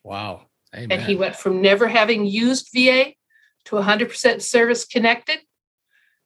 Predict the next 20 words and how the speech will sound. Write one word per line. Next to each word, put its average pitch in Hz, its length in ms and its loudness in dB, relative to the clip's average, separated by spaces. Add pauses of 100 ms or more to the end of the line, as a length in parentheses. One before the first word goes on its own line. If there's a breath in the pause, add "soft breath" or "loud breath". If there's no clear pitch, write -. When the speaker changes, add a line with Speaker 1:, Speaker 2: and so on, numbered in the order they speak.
(480)
Speaker 2:
And 170 500 -4 (880)
that 190 200 0
scooter 254 520 0 (160)
just 196 240 -4 (160)
delighted 180 440 2
him. - 220 -14 (360)
Speaker 1:
Amen. 120 480 -10 (120)
Amen. 117 380 -10 (400 loud breath)
What 190 100 -2
about 262 240 0
funeral 156 400 0
benefits? 98 580 -10
Do 120 140 -8
V 143 220 -2
A 147 140 -2
counselors 135 560 -2
help 135 280 -8
with 113 120 -6
those 123 240 -2
also? 143 440 -6